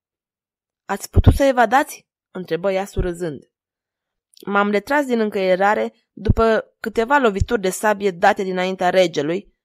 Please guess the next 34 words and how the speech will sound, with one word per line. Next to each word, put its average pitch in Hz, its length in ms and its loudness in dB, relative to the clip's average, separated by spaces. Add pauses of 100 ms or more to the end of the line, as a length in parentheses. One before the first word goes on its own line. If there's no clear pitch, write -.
(100)
care 190 200 2
m-a 196 180 2
observat. 214 640 -2 (320)
Dacă 180 360 -4
peste 180 420 -6
o 180 220 0
oră 233 300 0
pot 220 260 -2
să 214 160 -4
merg 240 200 -4
să-mi 208 260 -4
reiau 196 200 2
locul 196 360 -2
în 175 140 -4
preajma 196 380 -2
lui, 170 360 -4 (280)
va 220 180 -2
fi 311 180 -4
încredințat 226 640 -4
că - 140 -6
n-am 277 200 -2
putut 214 300 -6
fi - 100 0
în 196 80 0
noaptea 196 340 -2
sa 202 180 -6
la 214 100 0
Louvre, 220 300 0
întrucât 170 520 -6
mă 185 140 -4
aflam 180 360 -4
la 190 120 -2
Curtea - 340 -2
Miracolelor.” 170 760 -4